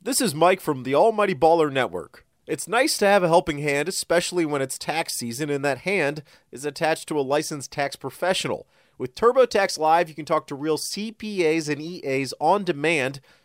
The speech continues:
who can review your return with you before you file and to make sure you get your maximum refund. They can even check your work line by line so you can be confident it's done right.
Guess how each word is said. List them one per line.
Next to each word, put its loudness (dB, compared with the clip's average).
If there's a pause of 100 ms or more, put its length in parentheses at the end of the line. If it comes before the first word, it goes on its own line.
who -2
can -4
review -2
your -2
return -2
with 0
you -2
before -2
you -6
file 4 (220)
and -18
to -10
make 0
sure -2
you -4
get 0
your -4
maximum -4
refund. -4 (280)
They -8
can -10
even -4
check 0
your -2
work -2
line -4
by 6
line 2 (260)
so -10
you -6
can -6
be -2
confident 2
it's -10
done 0
right. 0